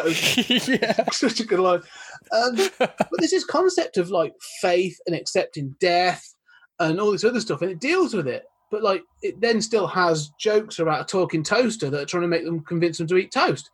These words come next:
Speaker 1: It, you know, it balances out so, so well. I mean, one of the, they keep doing it. I mean, the, you know, some of the early seasons are wonderful. I mean, we've, we did, you've said, like, as for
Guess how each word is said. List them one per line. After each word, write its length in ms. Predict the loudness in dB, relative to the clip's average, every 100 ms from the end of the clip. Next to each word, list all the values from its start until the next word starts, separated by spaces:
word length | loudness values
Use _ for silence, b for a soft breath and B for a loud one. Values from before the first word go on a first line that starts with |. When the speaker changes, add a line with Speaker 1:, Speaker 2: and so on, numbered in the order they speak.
| B B B B B B B B B B -8
Speaker 1:
It, 120 | -6
you 100 | -2
know, 80 | 0
it 220 | 0 0
balances 420 | 0 2 0 -2 0
out 160 | 0
so, 280 | -2 2 2
so 260 | 2 2 2
well. 420 | 2 2 0 -4 -2
I 40 |
mean, 140 | 0 2
one 140 | 4
of 100 | 2
the, 160 | 2 -2 -6 -20 -20 _ _
they 100 | -8
keep 360 | -2 -2 -2 -6 -18 -2
doing 320 | 2 2 2
it. 120 | -2
I 40 | -2
mean, 280 | -2 -2 -6
the, 100 | -12 _
you 120 | -6
know, 240 | -2 -2 -4
some 240 | -4 0
of 60 | 4
the 100 | 4
early 220 | 4 4
seasons 300 | 2 -2 -4
are 100 | -4
wonderful. 560 | -4 2 2 2 0 -6
I 40 |
mean, 140 | -4 2
we've, 220 | 2 2
we 80 | -2
did, 180 | -2 -6 _
you've 180 | -10 -8
said, 200 | -2 0
like, 120 | 0
as 120 | -2 0
for 240 | 0 0